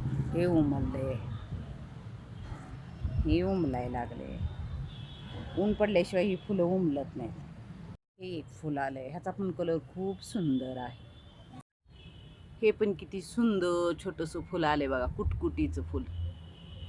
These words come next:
ह्या कावळ्या आहेत, आमच्याकडं कावळ्या म्हणते ह्याला. अजून वेगळं कोणतरी काय म्हणतं, म्हणजे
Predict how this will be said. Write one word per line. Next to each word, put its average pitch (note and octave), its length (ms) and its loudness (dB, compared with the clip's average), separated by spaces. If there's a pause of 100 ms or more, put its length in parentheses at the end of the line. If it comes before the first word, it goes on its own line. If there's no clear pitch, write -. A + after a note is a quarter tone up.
(3250)
ह्या A3+ 300 12
कावळ्या A#3 460 12
आहेत, G3+ 180 8
आमच्याकडं A3 420 8
कावळ्या A3+ 440 12
म्हणते G#3 300 4
ह्याला. D#3+ 300 2 (760)
अजून F#3 280 0
वेगळं A3 360 6
कोणतरी G#3+ 400 2
काय G#3+ 220 4
म्हणतं, A3+ 440 8
म्हणजे G#3+ 260 4